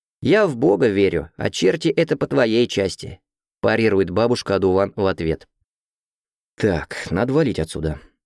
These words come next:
Номер больницы не подскажете случайно?» — спрашиваю на всякий случай.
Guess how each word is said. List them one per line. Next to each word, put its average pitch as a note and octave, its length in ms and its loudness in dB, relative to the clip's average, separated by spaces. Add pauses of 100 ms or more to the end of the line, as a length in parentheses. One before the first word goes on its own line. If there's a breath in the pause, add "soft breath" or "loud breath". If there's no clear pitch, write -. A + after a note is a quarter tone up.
(640)
Номер A#2 340 2
больницы A#2 440 2
не F#2 100 -2
подскажете - 520 -4
случайно?» — E2 480 -4 (260)
спрашиваю G2 520 -2
на F2+ 80 -2
всякий F#2 240 -4
случай. D#2+ 480 -6